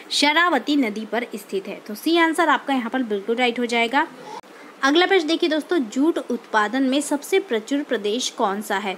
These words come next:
most important प्रश्न है दोस्तों। option दिया हुआ है तमिलनाडु, पश्चिम बंगाल, उड़ीसा या फिर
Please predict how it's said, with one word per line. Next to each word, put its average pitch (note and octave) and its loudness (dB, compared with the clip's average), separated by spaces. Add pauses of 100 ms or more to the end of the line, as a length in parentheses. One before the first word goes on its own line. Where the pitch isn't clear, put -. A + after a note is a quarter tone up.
(380)
most C#4 2
important C#4+ 2
प्रश्न C#4+ 0
है C#4 0
दोस्तों। C4 0
option C#4 0
दिया C4+ 2
हुआ C4 2
है C#4+ 0
तमिलनाडु, A3+ 0
पश्चिम B3 -4
बंगाल, A#3 0
उड़ीसा C#4 0
या C4 0
फिर D4+ -2